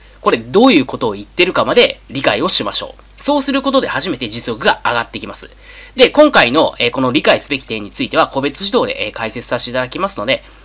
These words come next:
個別指導の受講者さんは受講者専用のメルマガから解説ご確認ください。で、問い二ですね。重要事項説明です。現地案内所を設置して、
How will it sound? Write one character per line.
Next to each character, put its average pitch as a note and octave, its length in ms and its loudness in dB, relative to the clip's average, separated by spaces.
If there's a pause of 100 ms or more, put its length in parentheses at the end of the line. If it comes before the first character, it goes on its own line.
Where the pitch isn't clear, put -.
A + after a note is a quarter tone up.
個 F3+ 80 -2
別 F3 180 -2
指 - 120 0
導 B3 100 4
の A2 60 -4
受 G#2 80 -10
講 C3+ 160 -2
者 - 80 -6
さ G#2 100 -2
ん G2+ 80 -6
は D3 220 2
受 C3+ 120 -6
講 D3 120 -2
者 A#2 100 -8
専 A2+ 180 -4
用 A2 140 -4
の E3 80 -4
メ A#2 100 2
ル A#2 80 -2
マ G#2+ 120 -4
ガ G#2 100 -8
か B2 80 0
ら - 180 4 (320)
解 B2 180 2
説 - 220 -10
ご A#2+ 100 -4
確 D#3 200 -8
認 D#3 180 -2
く - 80 -8
だ - 160 -8
さ - 160 -4
い。 - 80 -4 (1120)
で、 A3+ 80 8
問 A3+ 180 6
い A3 40 4
二 A#3 100 2
で C#3 80 -2
す - 100 -6
ね。 A#2 240 -2 (720)
重 F3+ 240 2
要 G#3 200 8
事 - 100 -4
項 F3 160 4
説 C#3 180 -2
明 F2+ 120 -4
で C2 80 -8
す。 - 140 -12 (340)
現 E3+ 300 6
地 - 160 4
案 C3 180 6
内 C3 160 6
所 B2+ 140 2
を A2 60 -2
設 A#2 240 -6 (100)
置 C3+ 140 -6
し - 100 -2
て、 - 320 4